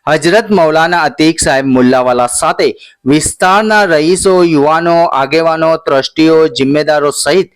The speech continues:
અનેક લોકો હાજર રહ્યા હતા. અંતે સૌ માટે અને દેશ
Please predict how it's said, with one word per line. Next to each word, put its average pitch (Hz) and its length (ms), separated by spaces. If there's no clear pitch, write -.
અનેક 190 440
લોકો 160 300
હાજર 135 280
રહ્યા 123 280
હતા. 117 220
અંતે 120 440
સૌ 190 260
માટે 156 320
અને 156 220
દેશ 180 320